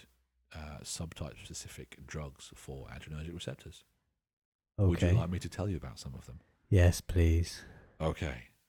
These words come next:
Speaker 1: Uh, I'll try and focus on only those that are important. Probably should have looked up which ones are in the formulary,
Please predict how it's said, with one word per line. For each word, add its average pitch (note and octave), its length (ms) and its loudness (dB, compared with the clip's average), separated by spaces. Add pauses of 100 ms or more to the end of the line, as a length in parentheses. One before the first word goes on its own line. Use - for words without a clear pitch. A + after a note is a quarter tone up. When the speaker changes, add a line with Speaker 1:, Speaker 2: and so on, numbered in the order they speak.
(760)
Speaker 1:
Uh, D2+ 320 0
I'll D2+ 160 -6
try F2 560 -2
and C#2+ 380 -8 (340)
focus - 380 -8
on C#2+ 240 -6 (300)
only D2+ 220 -4
those C#2 240 -6
that A#1 80 -10
are C#2+ 40 -8
important. C#2 600 -12
Probably F#2+ 360 -2
should - 140 -10
have D2+ 120 -10
looked - 260 -10
up A1+ 160 -10
which - 180 -12
ones C#2+ 160 -10
are C#2+ 60 -10
in C2+ 60 -12
the C2 60 -16
formulary, C#2 460 -8